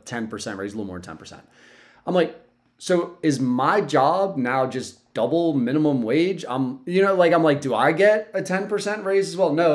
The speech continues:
okay, because I did the degree thing. Now, like, my earning potential isn't capped because we're looking out for the bottom, which should be looked out for.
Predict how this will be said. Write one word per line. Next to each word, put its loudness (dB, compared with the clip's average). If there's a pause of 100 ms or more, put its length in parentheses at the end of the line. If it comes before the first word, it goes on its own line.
okay, 0
because -2
I 2 (400)
did 2
the 2
degree 2
thing. -2 (200)
Now, 2
like, 0
my -4
earning -2
potential -2
isn't -6
capped -2
because -8
we're -6
looking -6 (100)
out -2
for -8
the -4 (420)
bottom, -2 (120)
which -12
should -4
be -6
looked -10
out -10
for. -10